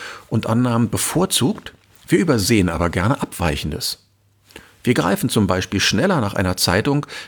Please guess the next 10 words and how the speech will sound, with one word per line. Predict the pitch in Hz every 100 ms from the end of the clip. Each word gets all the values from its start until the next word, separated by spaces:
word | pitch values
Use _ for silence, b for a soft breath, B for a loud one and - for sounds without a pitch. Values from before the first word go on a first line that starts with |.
| -
die | 113
uns | 104 -
das | 160 -
sagt | 95 95 175 -
oder | - 90 80
bestätigt, | - - - 85 120 143 -
was | -
wir | 117
ohnehin | 95 85 170
glauben, | 196 90 92 165 208